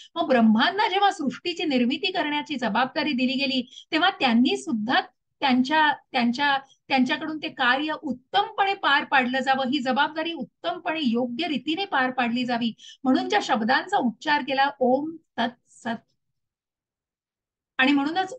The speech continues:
ओम किंवा तत् किंवा सत किंवा आपण कुठलंही आपण दान करतो, आपलं कुठलंही यज्ञ करतो, तप करतो,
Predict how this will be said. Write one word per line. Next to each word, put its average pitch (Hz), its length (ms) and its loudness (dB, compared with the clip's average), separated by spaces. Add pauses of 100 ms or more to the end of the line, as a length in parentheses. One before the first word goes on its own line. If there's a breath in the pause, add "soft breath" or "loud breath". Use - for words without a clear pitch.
ओम 339 380 -2
किंवा 294 200 -2
तत् - 460 -6
किंवा 277 240 -4
सत 262 400 -2
किंवा 339 180 -2
आपण 320 320 -2
कुठलंही 381 500 -2
आपण 339 300 -2
दान 262 420 -2
करतो, 269 360 -4
आपलं 277 260 -4
कुठलंही 285 520 -6
यज्ञ 302 280 -8
करतो, 254 440 -8
तप 269 340 -6
करतो, 254 420 -6